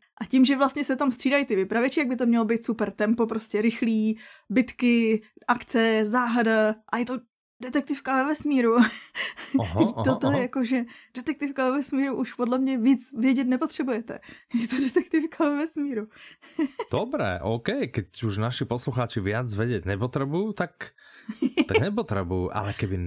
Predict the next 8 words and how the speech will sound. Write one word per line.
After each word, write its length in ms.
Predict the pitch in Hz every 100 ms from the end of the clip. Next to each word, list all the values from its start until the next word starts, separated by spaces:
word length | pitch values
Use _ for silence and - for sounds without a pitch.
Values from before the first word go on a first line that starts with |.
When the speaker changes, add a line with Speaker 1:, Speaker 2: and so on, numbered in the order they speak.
| 82
Speaker 2:
náhodou, 880 | 85 147 202 101 92 90 92 110 151
Speaker 1:
Dobře. 140 | - 254
Speaker 2:
akože, 260 | 269 247 82 - _ _ _ _ - -
chceli 460 | - - 101 196
vedieť 340 | 127 92 98 87
viac, 420 | 92 87 113 185 285
Speaker 1:
<laughs> 60 |
Speaker 2:
tak 240 | 101 -